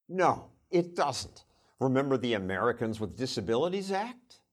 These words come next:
Both Democrats and Republicans applauded when President George Bush signed it. But the result of the act?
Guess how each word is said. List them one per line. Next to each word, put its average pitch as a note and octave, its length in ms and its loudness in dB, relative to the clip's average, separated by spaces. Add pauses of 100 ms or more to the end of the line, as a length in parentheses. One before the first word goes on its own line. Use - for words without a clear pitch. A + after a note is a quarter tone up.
(100)
Both A3+ 300 2
Democrats E3+ 680 2
and F3 320 -2
Republicans E3 680 0
applauded E3+ 580 0
when E2 260 -6 (220)
President A2 460 0
George A#2 400 2
Bush D#3+ 320 0
signed B3 400 -4
it. - 80 -8 (2000)
But B2+ 160 0
the A#2 100 2
result G#2 500 0
of F3 120 -4
the E3+ 200 -2
act? G3 480 -6